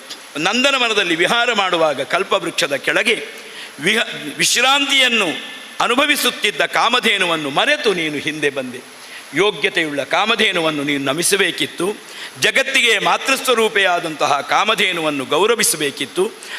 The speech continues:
ಅದನ್ನು ಗೌರವಿಸದೇ ಇದ್ದದ್ದರ ಪರಿಣಾಮವಾಗಿ ನಿನಗೆ ಇಲ್ಲಿವರೆಗೆ ಸಂತತಿ ಆಗಲಿಲ್ಲ. ಕಾಮಧೇನುವನ್ನು ಗೌರವಿಸು,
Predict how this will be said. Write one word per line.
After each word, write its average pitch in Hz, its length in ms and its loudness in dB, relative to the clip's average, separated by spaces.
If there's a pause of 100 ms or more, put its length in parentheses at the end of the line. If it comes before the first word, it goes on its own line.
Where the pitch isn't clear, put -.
ಅದನ್ನು 143 300 0
ಗೌರವಿಸದೇ 202 680 2
ಇದ್ದದ್ದರ 156 580 0
ಪರಿಣಾಮವಾಗಿ 220 840 2
ನಿನಗೆ 170 480 -2
ಇಲ್ಲಿವರೆಗೆ 151 560 0
ಸಂತತಿ 151 460 -2
ಆಗಲಿಲ್ಲ. 123 420 -2 (420)
ಕಾಮಧೇನುವನ್ನು 175 800 0
ಗೌರವಿಸು, 185 680 0